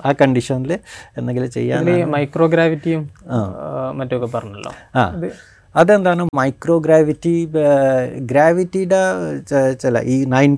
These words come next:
Speaker 1: പോയിന്റ് എയ്റ്റ് meter per second square ആണ് നമ്മളുടെ ഭൂമിയുടെ ഗ്രാവിറ്റി. അതെങ്ങനെ വന്ന്? ഭൂമിയുടെ ഒരു മാസ് ഉണ്ട്. ആ മാസ് വെച്ചിട്ട്, ആ, എല്ലാ നമ്മളുടെ Newton's law of gravity എന്താ പറഞ്ഞത്? രണ്ട് മാസ്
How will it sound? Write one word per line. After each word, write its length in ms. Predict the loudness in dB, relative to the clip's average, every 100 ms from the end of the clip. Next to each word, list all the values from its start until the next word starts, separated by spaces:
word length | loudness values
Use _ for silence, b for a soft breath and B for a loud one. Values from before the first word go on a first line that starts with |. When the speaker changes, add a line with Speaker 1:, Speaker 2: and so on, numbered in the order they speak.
| 2
Speaker 1:
പോയിന്റ് 320 | 2 4 4
എയ്റ്റ് 220 | 2 2
meter 220 | 0 0
per 140 | 0 -2
second 280 | -2 -4 -4
square 260 | -2 -2
ആണ് 160 | -2 -4
നമ്മളുടെ 460 | -2 0 0 -2 -4
ഭൂമിയുടെ 540 | -4 0 2 2 4 2
ഗ്രാവിറ്റി. 520 | 0 -6 -8 -14 -14 -2
അതെങ്ങനെ 360 | 2 2 2
വന്ന്? 300 | 0 0 -4 -8 B B B B B -2
ഭൂമിയുടെ 380 | 2 4 6 6
ഒരു 120 | 6
മാസ് 440 | 4 0 -2 -6
ഉണ്ട്. 180 | -12 -10 -12 -2
ആ 100 | 0
മാസ് 400 | 2 2 0 -2
വെച്ചിട്ട്, 360 | -4 -4 -4 -2
ആ, 520 | -4 -2 2 2 2 -2 -8 -8
എല്ലാ 340 | -2 -2 0 0
നമ്മളുടെ 300 | 2 4 4
Newton's 480 | 2 -2 -2 -4
law 340 | -2 0 0 0
of 100 | 0
gravity 320 | 0 0 -2
എന്താ 180 | -2 0
പറഞ്ഞത്? 320 | -2 -4 -2
രണ്ട് 260 | 0 4 2
മാസ് 480 | 4 -2 -2 -8